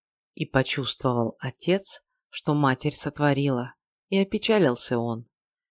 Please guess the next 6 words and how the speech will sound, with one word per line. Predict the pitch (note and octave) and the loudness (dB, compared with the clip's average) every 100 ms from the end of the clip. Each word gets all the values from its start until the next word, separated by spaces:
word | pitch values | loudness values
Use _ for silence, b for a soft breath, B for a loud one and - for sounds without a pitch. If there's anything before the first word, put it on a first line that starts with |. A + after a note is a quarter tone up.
| _ | _
Не | G3+ A3 | -2 2
будет | G#3+ D3+ B2+ | 2 2 0
больше | B2+ C3 A#2+ C3+ | 2 2 2 -4
созданного | - D3 C3 C3+ C3 B2+ B2+ - | 0 2 2 0 0 0 -2 -4
ими | D3 B2+ | -4 -2
мира. | B2+ C3+ B2 G#2+ | -2 0 -2 -4